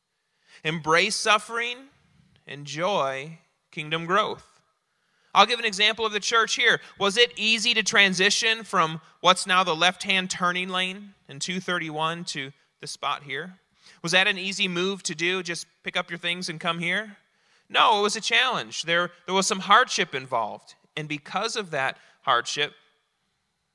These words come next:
the church has experienced growth. They've experienced newness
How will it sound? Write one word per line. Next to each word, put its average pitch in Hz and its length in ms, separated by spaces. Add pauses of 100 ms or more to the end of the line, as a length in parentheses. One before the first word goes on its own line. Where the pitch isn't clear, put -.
(420)
the 147 80
church 175 260
has 151 120
experienced 123 800 (120)
growth. 139 360
They've 151 120
experienced 165 580
newness 175 680